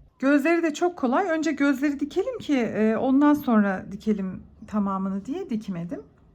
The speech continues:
Dikilişini göstermedim. Gözleri çok kolay arkadaşlar. Sihirli halkayı yaptım. İçine altı tane sık iğne yapıyorum.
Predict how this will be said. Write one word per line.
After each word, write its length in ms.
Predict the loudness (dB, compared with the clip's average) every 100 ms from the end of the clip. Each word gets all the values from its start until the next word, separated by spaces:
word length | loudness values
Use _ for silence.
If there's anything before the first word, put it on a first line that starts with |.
| -14
Dikilişini 460 | -4 -2 -2 -6
göstermedim. 720 | -6 -6 -8 -8 -6 -6 -8 -14 _ _ -20 -20 _
Gözleri 380 | 0 0 2 0
çok 200 | -2 -2
kolay 220 | 0 0
arkadaşlar. 680 | 0 -4 -4 -4 -4 -2 -2
Sihirli 440 | -2 0 2 2
halkayı 480 | 0 -2 -8 -8 -6
yaptım. 520 | -4 -6 -8 -8 -8 -10 _ -20 _ _ _ -14
İçine 560 | -12 -8 -2 0 0 -2
altı 400 | 0 0 -2 -6
tane 340 | -4 -2 -2
sık 340 | -8 -10 -10 -2
iğne 200 | 0 0
yapıyorum. 600 | -2 -4 -4 -4 -4